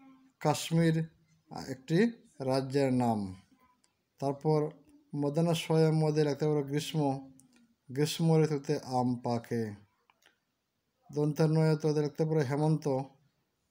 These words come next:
দুইটি মাসের নাম লে-, লিখে নেবে, কোন কোন মাসে হেমন্ত ঋতু হয়, আমরা কবিতার মধ্যে শিখেছিলাম। মধ্যাহ্ন স এ রেফ দিয়ে লিখতে পারো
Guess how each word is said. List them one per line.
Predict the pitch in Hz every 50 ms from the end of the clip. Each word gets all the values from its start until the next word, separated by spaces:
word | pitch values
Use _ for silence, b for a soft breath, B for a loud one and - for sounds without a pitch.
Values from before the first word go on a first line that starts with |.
| _
দুইটি | 135 139 139 131 151 151
মাসের | 147 143 135 - 151 147
নাম | 147 139 143 139
লে-, | 135 135 123 127
লিখে | 127 127 135 - 151
নেবে, | 143 139 135 131 131 127 131 123 - _
কোন | - 135 139
কোন | 127 - 147 147
মাসে | 139 139 - - 143 123
হেমন্ত | 127 131 131 131 127 135
ঋতু | 131 131 127 - 117
হয়, | 120 120 123 123 - b b b b b b b _
আমরা | - 123 127 127
কবিতার | - - 131 127 131 131 135 135
মধ্যে | 135 131 127
শিখেছিলাম। | 123 - 127 127 117 120 120 113 110 107 104 104 - _ _ _ _ _ _ _ _ _ -
মধ্যাহ্ন | 135 135 139 143 160 160 160 156
স | 160 - -
এ | 156 151 151
রেফ | 147 147 151 151
দিয়ে | 147 156 151 147 143 143
লিখতে | 151 143 127 - 147
পারো | 139 143 139